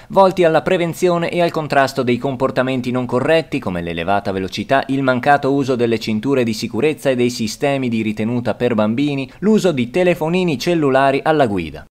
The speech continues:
Per quanto riguarda le contravvenzioni, si sono registrati complessivamente settemilasettecentodiciotto punti decurtati, le patenti ritirate sono state centotrentaquattro,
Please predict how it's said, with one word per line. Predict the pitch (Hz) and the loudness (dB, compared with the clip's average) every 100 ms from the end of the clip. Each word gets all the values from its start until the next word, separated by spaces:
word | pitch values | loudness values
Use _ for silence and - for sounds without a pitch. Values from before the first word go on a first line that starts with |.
| _ | _
Per | 208 202 | 0 2
quanto | 175 143 120 | 2 2 0
riguarda | 107 117 110 104 | 4 4 4 2
le | 98 | 0
contravvenzioni, | 131 123 113 104 113 131 156 147 110 | -2 0 0 2 -2 0 0 0 -4
si | 165 | -4
sono | 185 170 | -2 0
registrati | 165 175 170 - 180 175 170 | 2 0 -2 0 2 2 -2
complessivamente | 180 170 165 - 160 151 165 165 - 143 | -4 -2 -4 -2 0 0 0 -4 -2 -4
settemilasettecentodiciotto | - 180 180 170 175 170 160 156 143 143 143 135 131 120 120 123 120 113 | 0 0 0 -2 0 0 0 -2 -2 -2 0 -2 -2 -4 0 0 0 -4
punti | 123 120 120 | -2 -2 0
decurtati, | 117 123 107 - 147 139 147 | -2 -2 -2 2 2 2 -4
le | 98 | -4
patenti | 85 87 101 101 | -6 -4 -4 -2
ritirate | 95 95 98 107 117 117 110 | -4 -4 -2 2 2 0 -4
sono | 156 156 | -2 -4
state | 127 139 131 113 | 0 0 0 -4
centotrentaquattro, | - 143 131 113 135 131 117 107 139 131 - 131 | -2 -4 -2 -4 -2 -2 -4 2 2 2 -4 -6